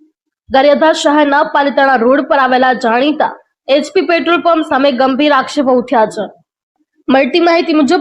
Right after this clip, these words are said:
પેટ્રોલ પંપ પર ગ્રાહકને ઓછું પેટ્રોલ આપી પૂરા પૈસા વસૂલવામાં આવ્યા હોવાની ઘટના સામે આવી છે,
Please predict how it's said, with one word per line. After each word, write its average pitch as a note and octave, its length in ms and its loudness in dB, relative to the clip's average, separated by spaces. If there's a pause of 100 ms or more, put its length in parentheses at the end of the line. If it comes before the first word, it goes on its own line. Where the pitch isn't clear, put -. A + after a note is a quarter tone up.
પેટ્રોલ C#4+ 320 0
પંપ D#4 280 0
પર E4+ 120 0
ગ્રાહકને C#4 880 -2
ઓછું F4+ 380 0
પેટ્રોલ E4+ 320 2
આપી C#4+ 300 0
પૂરા C#4+ 300 0
પૈસા C#4+ 400 0
વસૂલવામાં C#4 640 0
આવ્યા B3+ 180 0
હોવાની B3 280 2
ઘટના B3+ 480 -2
સામે A#3 300 -2
આવી G#3 200 0
છે, G3+ 220 -8